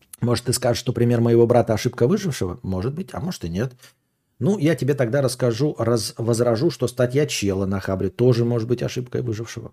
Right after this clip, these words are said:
Может быть. А суть в том, что истории успеха все любят рассказывать. Э, никто не любит рассказывать истории неуспеха. Вот про-, про ш-, в чем проблема.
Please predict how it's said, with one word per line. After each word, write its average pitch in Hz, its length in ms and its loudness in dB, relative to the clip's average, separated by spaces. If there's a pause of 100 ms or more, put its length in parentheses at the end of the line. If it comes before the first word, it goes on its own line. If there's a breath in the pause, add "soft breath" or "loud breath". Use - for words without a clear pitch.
(200)
Может 92 240 -4
быть. 95 260 -8 (540 loud breath)
А 120 320 0
суть 160 180 0
в - 80 -8
том, 175 160 0
что 165 480 -2
истории 156 340 0
успеха 139 440 2
все 139 380 2
любят 110 280 2
рассказывать. 98 600 -2
Э, 95 200 -4
никто 113 360 0
не 127 80 4
любит 123 260 2
рассказывать 110 500 -2
истории 110 380 0
неуспеха. 101 800 0
Вот 101 240 -4
про-, - 180 -6
про - 220 -10
ш-, - 180 -10
в - 80 -18
чем 90 160 -6
проблема. 95 440 -6